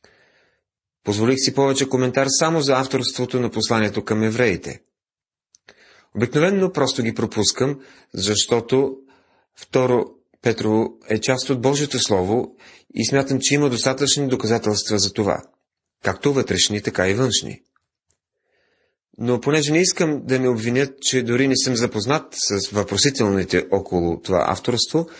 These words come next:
ще разгледаме фактите по темата. Второто послание на Петър от дълго време е прието от църквата в канона на Писанието.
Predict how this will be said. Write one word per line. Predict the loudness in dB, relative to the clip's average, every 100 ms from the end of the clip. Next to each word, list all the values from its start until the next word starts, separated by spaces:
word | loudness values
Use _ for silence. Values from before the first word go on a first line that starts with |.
| -20 -14
ще | -2 0
разгледаме | 2 2 2 2 2
фактите | -2 -2 -4 -2
по | 0
темата. | 0 0 -4 -10 -16 _ _ _ _ _ _ _ _ _ _ _ _ _ _ _ _ _ -20 -20 -20 -6
Второто | 0 2 0 0
послание | 0 2 4 4
на | 2 0
Петър | 0 0 -2 0
от | -2 -2
дълго | 0 0 2
време | 2 2 2 0 0
е | -2 0
прието | 2 2 2 0 0 -2
от | -6 -6
църквата | -2 -2 -2 -6 -2 0
в | -2 -2
канона | 0 0 0
на | -4
Писанието. | -2 0 0 -2 -8 -12